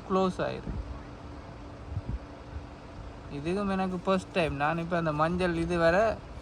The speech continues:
கடக்க யோசிச்சேன் நான். ஆனா, அவனுகள்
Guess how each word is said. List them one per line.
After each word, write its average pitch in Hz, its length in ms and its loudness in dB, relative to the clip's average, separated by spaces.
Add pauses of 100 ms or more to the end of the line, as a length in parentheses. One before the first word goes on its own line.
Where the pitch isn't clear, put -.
(280)
கடக்க 185 400 10
யோசிச்சேன் 147 480 0
நான். 139 220 -4 (2750)
ஆனா, 143 280 -6 (1040)
அவனுகள் 151 380 -2